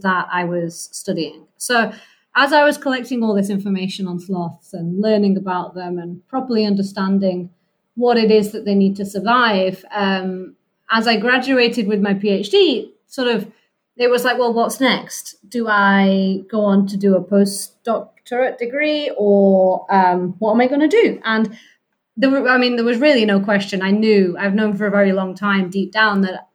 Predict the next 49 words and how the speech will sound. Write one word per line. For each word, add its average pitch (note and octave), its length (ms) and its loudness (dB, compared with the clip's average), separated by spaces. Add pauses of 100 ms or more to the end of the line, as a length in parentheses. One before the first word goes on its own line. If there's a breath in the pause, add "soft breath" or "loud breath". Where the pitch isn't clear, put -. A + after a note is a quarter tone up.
what G#3 200 -2
I G3+ 100 2
want G3+ 220 -2
to G3+ 100 -8
do B3 200 -2
is G3+ 140 2
give G3+ 260 -4
back - 260 -4
to G#3 120 -6
the F#3+ 140 -8
sloths. F#3 480 -6 (180)
And F#3+ 240 -2 (420 soft breath)
so, G#3+ 680 2 (280)
and A3 220 2
use B3+ 220 4
that A3 180 0
knowledge G#3 400 0
that G3+ 100 -6
I've G3 180 -6
gained F#3+ 600 -2
to A3 120 -12
really G3 720 -2 (340)
help A3 460 -4
them. D#3+ 320 -20 (120)
So A3+ 760 0 (280)
the A#3+ 140 -2
next C#4 220 -2
step G#3+ 240 -2
was, G#3 320 -2
it G#3 160 -6
was G#3 100 -4
just G#3 160 -8
logical, G#3 480 -2
"Well, F3+ 200 -4
I F#3 60 -8
need G3 200 -2
to G3 80 -10
create G3 400 -6
an F#3+ 120 -6
organization F#3 880 -4
which G3+ 240 -4
is G3+ 80 -4
going F#3+ 320 -6
to G3 140 -8
allow F3+ 320 -4
me F3+ 160 -12
to - 120 -20
do G3+ 260 -2
that." F3+ 260 -4